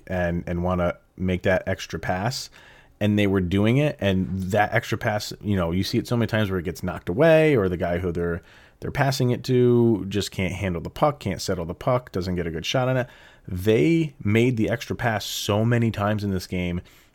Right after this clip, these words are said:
and to a player who had a great look and just the, the, you know, didn't go in. And sometimes it happens. So I think it, when they're saying, like, "If we have this type of game,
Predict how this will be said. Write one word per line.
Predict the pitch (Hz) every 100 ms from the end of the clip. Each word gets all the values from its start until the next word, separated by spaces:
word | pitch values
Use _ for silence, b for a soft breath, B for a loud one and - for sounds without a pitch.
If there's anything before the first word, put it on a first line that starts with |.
| b _ -
and | 90 87 85 69
to | - 104
a | 92
player | - 110 107 107
who | - 110
had | 98 90
a | 80
great | 87 92 90 101 107 101 -
look | 87 101 90 - - - b b b b b _ -
and | 95 87 87 87 85 82 - _ _ _ - -
just | 90 87 -
the, | - 85
the, | 73 82 80
you | 80
know, | 85 80 - -
didn't | 92 92
go | 95 101
in. | 156 151 - _ _ _ _ _ b b _ _ -
And | 87
sometimes | - 110 113 113
it | 104
happens. | 101 85 67 -
So | 98 90 -
I | 98
think | 104 170 170
it, | 156
when | 101 104
they're | 98
saying, | 92 - 104 101
like, | 95 90
"If | 92 95
we | 90
have | 98 95 90
this | 87
type | - 98 90
of | 85 85
game, | 98 95 87 82